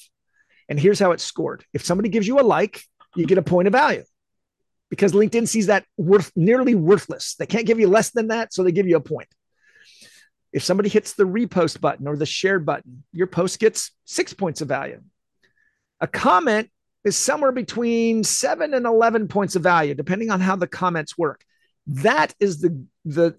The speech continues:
the heart of LinkedIn's algorithm. Are you driving a conversation? And we're gonna see if you did by seeing how the comments are coming in and the value of those comments. Are you driving a valid conversation amongst the people listening?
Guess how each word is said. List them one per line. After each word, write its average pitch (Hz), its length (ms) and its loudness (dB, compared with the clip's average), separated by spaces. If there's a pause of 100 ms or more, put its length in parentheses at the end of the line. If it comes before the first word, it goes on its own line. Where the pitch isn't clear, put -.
the 156 100 0
heart 214 560 -2
of 165 140 0
LinkedIn's 175 480 -2
algorithm. 151 520 -4 (460)
Are 208 240 2
you 262 200 -2
driving 208 420 0
a 190 40 -2
conversation? 156 920 -4 (420)
And 175 120 -2
we're 180 60 0
gonna 170 120 4
see 294 240 0
if - 100 -4
you 190 140 -2
did 151 440 2
by 156 120 2
seeing 196 300 -2
how 185 320 0
the 202 100 -2
comments 208 500 0
are 175 80 -2
coming 180 340 -2
in 170 220 -4
and 180 140 -4
the 170 60 2
value 180 480 2
of 143 240 -2
those 147 160 -2
comments. - 560 -10 (280)
Are 180 200 0
you 226 180 -2
driving 170 520 0
a 147 120 -4 (800)
valid 180 420 0
conversation 208 560 0
amongst 170 220 -4
the 151 40 -14
people 180 280 -2
listening? 180 340 -2